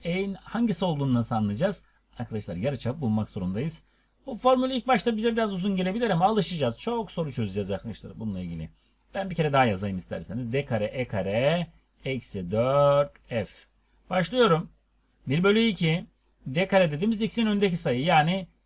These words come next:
eksi dördün karesi. E kare dediğimiz altının karesi. Eksi dört.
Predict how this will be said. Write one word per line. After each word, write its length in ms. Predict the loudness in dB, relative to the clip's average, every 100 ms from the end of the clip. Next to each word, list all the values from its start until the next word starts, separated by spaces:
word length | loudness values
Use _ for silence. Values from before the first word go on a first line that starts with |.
| -4
eksi 340 | -4 -2 0
dördün 520 | 4 4 4 0 0 -6 _ _
karesi. 600 | 0 0 0 -2 -4 -4 -10 _ _ _ _ -4
E 120 | 0
kare 300 | 2 2 0
dediğimiz 440 | -4 -2 -2 -4 -2
altının 480 | -2 0 -2 -2
karesi. 540 | -2 0 -2 -2 -6 -6 _ _ _ -4
Eksi 580 | -2 -2 -2 -4 -2 2
dört. 640 | 6 8 8 6 0 -6